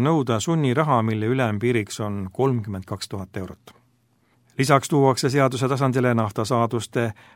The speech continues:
hoidmisehitiste ja kanalisatsiooniehitiste kahjudega seotud sätted, ehk siis määratakse, kui kaugel reoveepuhastist või naftalaost võivad asuda muud hooned.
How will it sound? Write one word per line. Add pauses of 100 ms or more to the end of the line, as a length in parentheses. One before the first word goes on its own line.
(200)
hoidmisehitiste
ja
kanalisatsiooniehitiste
kahjudega
seotud
sätted,
ehk
siis
määratakse, (280)
kui
kaugel
reoveepuhastist
või
naftalaost
võivad
asuda
muud
hooned.